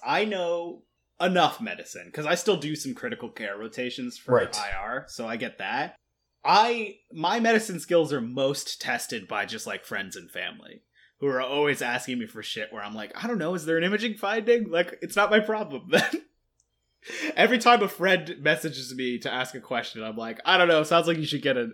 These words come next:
Speaker 1: ultrasound or a C T." <laughs>
Speaker 2: And they're like, "Okay, well, that's not helpful 'cause I'm asking about, like, a rash."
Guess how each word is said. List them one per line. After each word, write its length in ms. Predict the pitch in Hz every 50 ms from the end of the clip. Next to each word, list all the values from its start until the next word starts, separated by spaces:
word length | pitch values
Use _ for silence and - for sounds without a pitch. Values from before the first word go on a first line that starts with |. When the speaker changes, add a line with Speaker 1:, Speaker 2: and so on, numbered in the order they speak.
| - -
Speaker 1:
ultrasound 680 | 123 123 - 120 113 - 139 123 117 117 110 120 117 - _ -
or 80 | 123 127
a 40 |
C 160 | 143 175 208 214
T." 440 | - - - 277 277 294 - - - - - -
<laughs> 180 | - - - 220
Speaker 2:
And 180 | 214 180 156
they're 100 | 165 156
like, 140 | 156 151 151
"Okay, 240 | 156 139 - 127 107
well, 120 | 107 117 127 127
that's 160 | - - -
not 220 | 127 117 113 98
helpful 460 | - 110 107 98 - - 113 110 120 120
'cause 120 | 117 -
I'm 120 | 110 98 101
asking 400 | 104 104 101 - - - 110 104
about, 280 | 95 95 92 95 95
like, 200 | 95 92 87 - - _ _ _ _ _ _ _ _ _ _ -
a 100 | 117 113
rash." 600 | 104 98 101 101 98 95 117 123 - - -